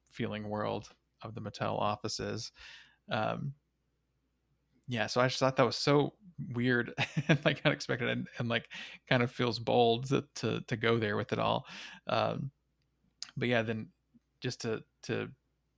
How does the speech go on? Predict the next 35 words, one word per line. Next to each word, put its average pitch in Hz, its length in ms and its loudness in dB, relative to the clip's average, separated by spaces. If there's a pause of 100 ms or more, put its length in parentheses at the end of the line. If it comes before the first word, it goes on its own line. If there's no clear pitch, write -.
(440)
bring 117 200 -2
everything 117 380 0
back 107 240 2
to - 80 -6
that, 104 260 0 (340)
you 135 120 -4
know, 107 260 -6 (200)
message 113 340 -6
of 107 120 -6 (280)
womanhood 110 400 -4
and 110 100 -4
all 104 140 -2
that, 104 200 -2
I 113 40 -4
thought - 240 -6
was 120 160 -8
really 113 160 -6
well 123 160 -6
done. 113 340 -6 (720)
Um, 120 420 -2 (1300)
but 117 80 -6
yeah, 117 180 2
I 117 100 -2
think 143 300 -4 (280)
too, - 180 2
like, 127 200 2
what 135 80 4
you're 131 120 0
saying 127 140 0
about 117 100 0
the 107 120 -4
classic 110 340 0
film 110 240 -2
stuff, 107 360 -4 (280)
um, 127 180 -8